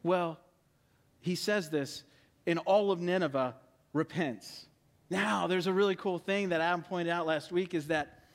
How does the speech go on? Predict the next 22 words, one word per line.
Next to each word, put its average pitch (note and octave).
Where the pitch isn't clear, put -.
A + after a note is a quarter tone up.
God's F#3+
word F#3
is -
powerful. -
God's A3
word G3+
is F#3+
powerful, A#3
and G3
it's, G3+
it's -
so C#4
neat B3+
to G3
see B3+
that F3+
in C4+
his B3
lackluster G#3
obedience, D#3+
in A3
his G#3